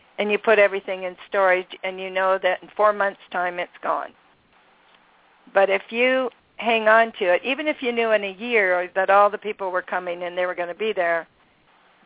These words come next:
that could be doable, okay, because you would know there was an ending time. When it comes from a justification and you don't wanna deal with it now,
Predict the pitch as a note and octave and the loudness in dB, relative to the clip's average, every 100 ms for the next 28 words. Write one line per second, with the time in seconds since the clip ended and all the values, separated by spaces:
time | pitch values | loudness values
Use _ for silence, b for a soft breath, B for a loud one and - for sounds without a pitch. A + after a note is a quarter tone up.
0 | - A3 A3 A3+ - - G#3+ - G3 F#3 | 2 4 4 0 -2 -12 -10 -8 -6 -8
1 | F#3 F3+ _ _ _ _ _ _ _ _ | -10 -16 _ _ _ _ _ _ _ _
2 | _ _ _ _ A3+ F3+ - - - _ | _ _ _ _ -2 -2 -4 -12 -16 _
3 | _ _ E3 - F#3 F3+ F3+ - G#3 G3+ | _ _ -8 -6 -4 -4 -6 -2 -2 -2
4 | G3+ G3 G3 G#3 G#3+ A3 G3+ G3+ F#3+ F#3+ | -6 -8 0 4 4 2 -2 -4 -6 -8
5 | F#3 F3+ D#3 - E3 D#2 - _ _ _ | -8 -10 -14 -14 -14 -14 -18 _ _ _
6 | _ _ _ _ b b _ - G#3+ A3+ | _ _ _ _ b b _ 0 2 2
7 | - B3 A#3+ C4+ - C#4+ B3+ A#3 A3 A3 | -2 2 2 0 -4 -2 -2 2 2 2
8 | - G3 G3+ - A3 G#3 - - - _ | -2 -14 -12 -10 -8 -8 -10 -12 -16 _
9 | _ _ _ _ _ _ _ _ G3 G3 | _ _ _ _ _ _ _ _ -8 -6
10 | G3+ G#3+ A3 G#3+ G#3+ G#3+ G#3 G#3 G3 F#3 | 2 2 4 2 0 0 0 2 2 -2
11 | F#3 F#3 F#3 F3 E3 G3 | -6 -6 -6 -6 -6 -10